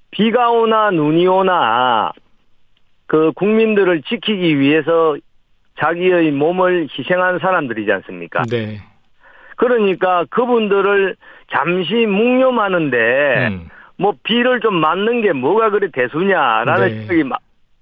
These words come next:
Speaker 1: 번뜩 들더라고요.
Speaker 2: 음.
Speaker 1: 어, 그래서 그냥 뭐 저 자연스럽게 그 현장 분위기대로
Speaker 2: 네네.
Speaker 1: 어, 그렇게 이제,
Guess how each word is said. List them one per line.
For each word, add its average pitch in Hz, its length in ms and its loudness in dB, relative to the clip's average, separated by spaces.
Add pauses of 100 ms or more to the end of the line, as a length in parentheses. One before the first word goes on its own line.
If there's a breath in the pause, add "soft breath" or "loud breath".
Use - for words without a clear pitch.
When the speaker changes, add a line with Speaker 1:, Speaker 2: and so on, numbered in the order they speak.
(100)
Speaker 1:
번뜩 143 340 -2
들더라고요. 147 680 -2
Speaker 2:
음. 104 360 -8 (580 soft breath)
Speaker 1:
어, 185 200 2
그래서 240 320 0
그냥 226 280 2
뭐 208 140 2
저 208 320 2
자연스럽게 202 720 2
그 170 120 2
현장 170 400 -2
분위기대로 151 880 2
Speaker 2:
네네. 104 360 0 (400 loud breath)
Speaker 1:
어, 127 720 2
그렇게 139 420 0
이제, 120 380 0